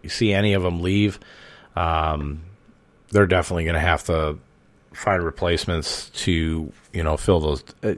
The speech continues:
fill up the depth at the position. Uh, tight end Dalton Schultz hitting free agency.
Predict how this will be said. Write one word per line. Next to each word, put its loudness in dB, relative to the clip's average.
fill 6
up 4
the -4
depth 0
at -6
the -20
position. -6
Uh, 8
tight 8
end 10
Dalton 10
Schultz 10
hitting 10
free 6
agency. 8